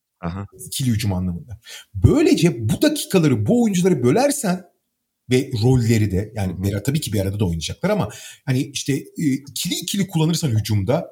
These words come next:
Speaker 2: bazen hani ikisi otururken ikisi ya da, e, dördü birden sahadayken hani hücum hücuma değiştirirsen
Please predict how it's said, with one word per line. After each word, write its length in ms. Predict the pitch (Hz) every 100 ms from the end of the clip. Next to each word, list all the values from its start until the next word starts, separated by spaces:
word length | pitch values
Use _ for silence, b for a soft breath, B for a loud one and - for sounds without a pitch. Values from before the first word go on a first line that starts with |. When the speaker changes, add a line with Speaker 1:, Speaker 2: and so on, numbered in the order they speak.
| - -
Speaker 2:
bazen 440 | 139 143 143 143
hani 180 | 131 113
ikisi 300 | - - 160
otururken 400 | 117 135 117 127
ikisi 260 | 110 -
ya 120 | 170 151
da, 40 |
e, 360 | 151 - 233 123 117 117 113
dördü 240 | 127 147
birden 180 | 143 139
sahadayken 560 | 135 139 135 135 147 143 B B
hani 120 | 131 123
hücum 280 | 110 143
hücuma 260 | 165 131 117
değiştirirsen 600 | 120 117 202 240 -